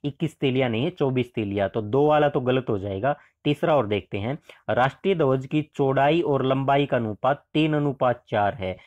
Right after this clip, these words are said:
ये भी गलत है क्योंकि चौड़ाई दो है और लंबाई तीन है, तो दो अनुपात तीन होना था,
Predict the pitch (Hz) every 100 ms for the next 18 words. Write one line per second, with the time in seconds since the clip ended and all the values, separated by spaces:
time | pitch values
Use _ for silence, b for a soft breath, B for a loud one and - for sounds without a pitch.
0 | B 127 160 160 147 120 120 113 104 98
1 | 101 156 165 - 143 139 156 147 113 107
2 | 113 135 139 135 131 151 - 113 101 95
3 | 92 - b - 107 107 151 170 160 156
4 | 151 - 151 151 113 98 95 127